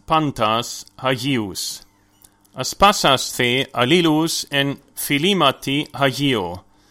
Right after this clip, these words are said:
Aspasonte himas he ecclesiae passe tu Christu.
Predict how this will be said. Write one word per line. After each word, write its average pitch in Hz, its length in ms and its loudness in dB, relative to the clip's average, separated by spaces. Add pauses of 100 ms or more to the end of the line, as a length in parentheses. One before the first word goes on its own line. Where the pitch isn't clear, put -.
(420)
Aspasonte 131 1040 2
himas 139 560 2
he 127 340 -2 (260)
ecclesiae 123 1200 -2 (120)
passe 127 680 -2
tu 135 280 -2
Christu. 117 760 -6